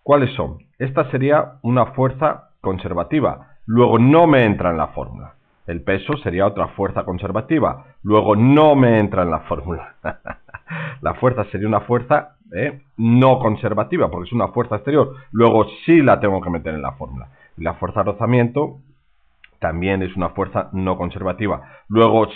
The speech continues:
sí la tenemos que meter en la fórmula, ¿vale? Recordad, lo más importante en esta fórmula, igual que le dimos la chapilla, bueno, y la chapa muchísimo, ¿eh? ¿Vale? Es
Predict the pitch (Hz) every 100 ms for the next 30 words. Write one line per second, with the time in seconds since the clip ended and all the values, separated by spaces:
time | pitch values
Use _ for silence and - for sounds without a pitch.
0 | - - 151 127 101 87 82 78 76 71
1 | 69 69 65 - - 65 67 95 107 101
2 | - - _ 98 98 110 113 95 101 143
3 | 143 131 123 110 92 69 76 - 90 113
4 | 120 - 127 107 87 85 104 98 - 82
5 | 76 82 107 104 80 76 67 - - 135
6 | 69 65 - 67 _ - - - 80 -
7 | 104 64 - - 64 151 131 135 - -
8 | 107 131 - 127 113 - 101 107 107 -
9 | - - - 123